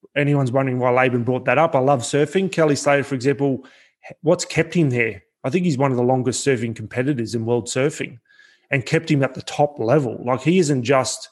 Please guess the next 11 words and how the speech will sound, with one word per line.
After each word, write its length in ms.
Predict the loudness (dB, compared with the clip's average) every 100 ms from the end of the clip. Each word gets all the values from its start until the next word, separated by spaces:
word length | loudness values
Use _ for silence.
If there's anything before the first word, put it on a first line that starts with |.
| -4
turning 380 | 0 0 0
up 300 | 0 0 -2 -18 _ _ _ _ -8
and 160 | -6
coming 300 | -2 -2 -2
tenth 320 | -2 0 0
all 140 | 0 -2
the 80 | -4
time. 260 | -8 -4
He's 160 | -2 0
still 180 | 0 0
winning. 440 | 2 0 -4 -12